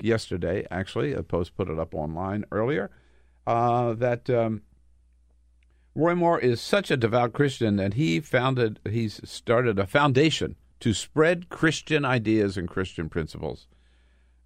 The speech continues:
Uh, and he was working part-time for that foundation. But he publicly said over and over again, "I do not take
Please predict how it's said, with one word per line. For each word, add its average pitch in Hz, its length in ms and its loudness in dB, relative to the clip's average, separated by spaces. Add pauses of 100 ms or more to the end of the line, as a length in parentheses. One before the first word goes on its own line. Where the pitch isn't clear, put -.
Uh, 87 540 2 (100)
and 101 220 0
he 165 400 2
was 151 260 0
working 147 400 -2
part-time 180 480 2
for 113 120 0
that 98 180 2
foundation. 90 600 -2 (500)
But 113 200 0
he 135 360 0
publicly 180 680 -2
said 180 460 -2 (340)
over 143 380 2
and 107 260 -4
over 131 360 0
again, 113 420 -4 (400)
"I 113 200 4
do 110 180 0
not 113 240 -2
take 104 240 -2